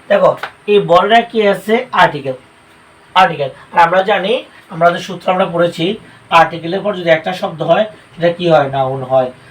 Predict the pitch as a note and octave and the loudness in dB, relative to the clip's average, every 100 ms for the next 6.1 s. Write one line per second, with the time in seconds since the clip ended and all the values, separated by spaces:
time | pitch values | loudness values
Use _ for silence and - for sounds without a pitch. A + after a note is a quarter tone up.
0 | - G#3 - - - - - - - F#3 | -6 2 4 4 0 -18 -12 -2 -2 -2
1 | F3 F#3+ G3+ G3 E3+ F3 D#3 F#3+ F3+ F3 | -6 -4 -2 -2 -2 -6 -6 -6 -4 -6
2 | D3 C#3+ C#3+ G3 - - - - F3+ D#3+ | -2 2 4 2 -2 -18 -20 -4 -4 -2
3 | F3 D#3+ F3 F#3+ D#3 C#3+ D#3 D3+ E3 F#3+ | -4 -4 -4 -4 -2 -2 -2 -4 0 0
4 | - - _ - D#3+ D3+ D3+ F#3+ A3 - | 0 -8 _ 0 0 0 -2 -2 -4 -14
5 | - - - E3 D#3+ F#3 F3+ D#3+ E3 G#3+ | -20 -12 -4 -4 2 4 4 0 -6 -6